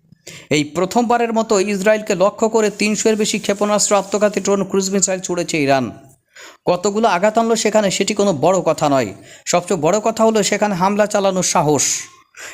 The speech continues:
এবং সেখানে হামলা চালিয়ে সাহসই করেনি, তাদের কয়েকটি বিমান ঘাঁটিকে একেবারে লণ্ডভণ্ড করে দিয়েছে।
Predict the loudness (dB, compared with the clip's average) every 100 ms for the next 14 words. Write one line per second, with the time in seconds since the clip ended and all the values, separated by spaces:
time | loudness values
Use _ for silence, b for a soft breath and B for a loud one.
0 | -4 0 0 0 -2 0 0 0 0 2
1 | 0 2 0 0 -2 0 0 0 0 2
2 | 2 2 0 -4 B B -4 -2 0 -2
3 | 0 0 -2 -6 -2 0 0 0 -2 0
4 | 0 0 0 0 2 0 0 0 0 2
5 | 0 0 0 2 0 0